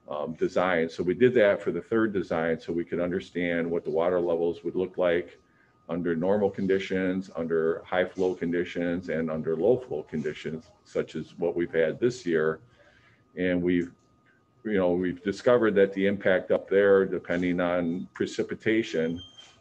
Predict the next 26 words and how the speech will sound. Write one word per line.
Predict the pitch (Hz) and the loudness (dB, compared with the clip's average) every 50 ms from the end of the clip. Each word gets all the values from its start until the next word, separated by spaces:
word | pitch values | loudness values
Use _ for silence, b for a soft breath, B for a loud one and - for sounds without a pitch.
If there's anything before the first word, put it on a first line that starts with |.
| B _ - | B _ -6
um, | 85 87 87 87 85 85 87 87 85 - | -4 -2 -2 0 0 -2 -2 -4 -6 -6
could | - - 95 87 | -4 -4 -4 -2
be | 90 92 90 90 | 0 0 2 2
anywhere | 95 98 98 98 95 95 98 95 92 90 | 2 2 2 2 2 4 4 4 4 2
from | - - 87 85 | -2 -4 -4 -4
a | 82 | -4
couple | - - 92 90 - 90 90 | -2 -2 -2 -2 0 0 0
inches | 87 92 90 - - 107 101 104 104 98 98 - | 0 0 -2 0 0 2 2 2 2 -2 -4 -4
up | 90 87 - - _ - - | -4 -4 -4 -6 _ -10 -4
to, | - 87 87 87 87 85 80 - b b b b b b b b - | 0 2 2 2 2 2 -2 -6 b b b b b b b b -6
um, | - 87 85 82 78 | -4 -4 -2 -2 -2
eight | - 92 101 107 101 | 0 0 2 2 2
inches | 98 87 82 - - 85 82 82 85 - - - - - | 2 0 0 -2 -2 0 0 0 0 -2 -10 -14 -8 -6
up | 78 80 - - - _ _ - | -4 -4 -4 -6 -12 _ _ -10
in | - 85 82 82 | -6 -4 -4 -4
the | 80 | -2
Bay | 80 87 90 95 101 90 82 | -2 2 4 4 4 4 4
Area | 76 78 78 78 78 80 | 2 2 2 2 2 2
there, | 78 80 80 78 80 80 82 | 2 2 2 4 4 4 2
and | 82 80 80 | 2 0 0
that's | 80 82 82 82 - - | 0 -2 -2 -4 -6 -8
what | 85 - | -6 -4
they're | - 82 80 | -2 -2 -2
most | 80 80 80 80 - - | -2 -2 -4 -6 -8 -10
concerned | - 82 80 - - 92 95 90 90 | -12 -12 -10 -6 -4 -4 -4 -2 -4
about. | 82 - 73 71 71 73 73 - | -4 -2 -2 -2 -2 -2 -4 -6